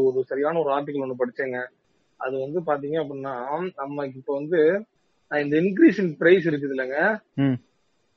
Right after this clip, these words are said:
Speaker 1: increase in price வந்து நம்ம rise in petrol price-ஓட கம்பேர் பண்ணாதீங்க அப்படின்னு சொல்லியிருக்காங்கங்க. அஹ்,
Speaker 2: ஓ.
Speaker 1: என்னங்க இன்னைக்கு
Speaker 2: என்னடா
Speaker 1: பேசுறப்ப ஃபுல்லா எனக்கு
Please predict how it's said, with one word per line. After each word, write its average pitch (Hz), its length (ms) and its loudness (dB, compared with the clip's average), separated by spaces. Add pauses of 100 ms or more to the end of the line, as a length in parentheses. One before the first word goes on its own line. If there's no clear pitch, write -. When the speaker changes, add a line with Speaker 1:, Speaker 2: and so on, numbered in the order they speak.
Speaker 1:
increase 196 520 0
in 190 120 2 (120)
price 196 400 8
வந்து 147 360 2 (600)
நம்ம 156 280 0
rise 165 520 4
in 202 180 2
petrol 233 400 8 (340)
price-ஓட 165 520 6 (220)
கம்பேர் 180 540 6
பண்ணாதீங்க 156 580 4
அப்படின்னு 151 320 0
சொல்லியிருக்காங்கங்க. 131 640 0 (680)
அஹ், 131 160 -4 (140)
Speaker 2:
ஓ. 185 160 6
Speaker 1:
என்னங்க 202 300 6 (140)
இன்னைக்கு 147 180 4
Speaker 2:
என்னடா 156 240 6
Speaker 1:
பேசுறப்ப 175 320 4
ஃபுல்லா 165 280 6 (680)
எனக்கு 147 340 2